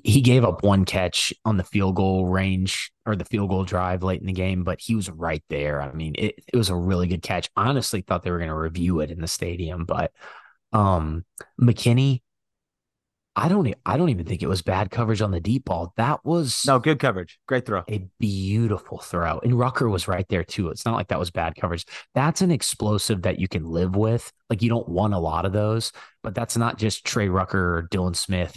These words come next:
Speaker 1: getting
Speaker 2: Right.
Speaker 1: run right by, you know? So, um, and then Cale Smith, he had that missed tackle late in the first quarter, but I don't really have any notes on him. He didn't play a ton of snaps. I think he, I think he only played, like,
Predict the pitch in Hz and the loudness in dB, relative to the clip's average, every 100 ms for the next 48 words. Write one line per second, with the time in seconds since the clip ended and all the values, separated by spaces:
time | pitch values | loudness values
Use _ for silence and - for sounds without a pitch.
0 | 127 95 85 87 92 85 82 87 82 - | 0 2 2 2 2 2 0 0 -2 -2
1 | 87 82 78 85 87 82 - 87 85 - | -2 -2 -4 -4 -2 -2 -2 -2 -4 -8
2 | - _ _ - 110 95 87 117 117 101 | -20 _ _ -2 0 0 0 0 2 2
3 | 95 - - 135 - 120 101 - 113 101 | -2 -4 0 0 0 0 0 0 0 0
4 | 101 92 101 - - 87 87 87 87 85 | -2 -2 -2 -2 -4 -4 -2 0 0 -2
5 | 85 - 92 - - - - - 90 95 | -4 -2 -2 -4 -10 -14 -8 0 2 2
6 | 87 90 95 107 90 95 78 87 82 85 | 2 0 0 0 -2 -2 -4 -4 -4 -4
7 | - 85 92 95 87 85 80 82 90 98 | -6 -4 -2 -2 -2 -4 -4 -8 -8 -6
8 | 95 85 - - - - - _ _ _ | -6 -6 -6 -8 -14 -20 -20 _ _ _
9 | _ - - 95 - - - - - - | _ -12 -6 -6 -6 -8 -8 -10 -12 -14
10 | - _ _ _ _ _ _ _ _ _ | -18 _ _ _ _ _ _ _ _ _
11 | - 107 - 82 80 78 - 87 85 85 | -2 -2 0 0 0 -4 0 2 2 2
12 | 78 76 | 0 -2